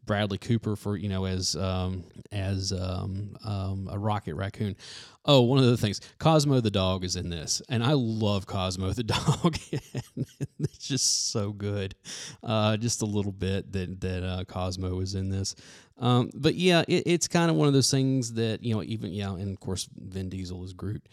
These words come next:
Uh, and <sighs> I, I don't, I'm not, I don't, I, I think the trailer spoiled this, but the whole thing is that it, it revolves around Kevin Bacon, <laughs> and it just, it's so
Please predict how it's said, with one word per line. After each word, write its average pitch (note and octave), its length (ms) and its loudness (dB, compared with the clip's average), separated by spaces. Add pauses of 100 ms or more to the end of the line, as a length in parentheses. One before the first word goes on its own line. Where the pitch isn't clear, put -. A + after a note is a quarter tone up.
(280)
Uh, A#2+ 240 2 (340)
and D3 440 4 (1200)
<sighs> - 0 - (1400)
I, C#3 180 0
I D3 80 6
don't, D3+ 300 4 (260)
I'm D#3+ 180 4
not, F#3 220 4 (240)
I - 40 0
don't, D#3 160 4 (100)
I, B2 180 -2
I D3 100 6
think F#3 400 0
the C#3+ 140 0
trailer A2+ 580 2
spoiled G2 460 0
this, F#2+ 320 0
but - 240 -4
the B2+ 80 2
whole C#3+ 200 2
thing G#2+ 400 0
is F#2+ 340 -4
that F#2+ 240 -4
it, - 280 -10
it B2+ 100 0
revolves A#2+ 460 4
around G2 260 0
Kevin F2+ 260 -8
Bacon, F2+ 480 -6
<laughs> - 100 -14
and - 520 -6 (160)
it - 160 -8
just, - 640 -4 (300)
it's - 260 -6
so G2+ 600 0